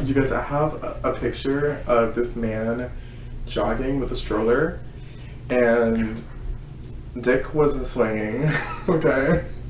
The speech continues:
And don't worry, we didn't get the child in the photo, but, you know, like, using your live photo is your best friend, honestly.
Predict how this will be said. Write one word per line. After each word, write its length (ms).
And 720
don't 200
worry, 200
we 80
didn't 100
get 160
the 320
child 340
in 80
the 60
photo, 420
but, 400
you 100
know, 300
like, 320
using 300
your 120
live 280
photo 360
is 180
your 100
best 220
friend, 180
honestly. 500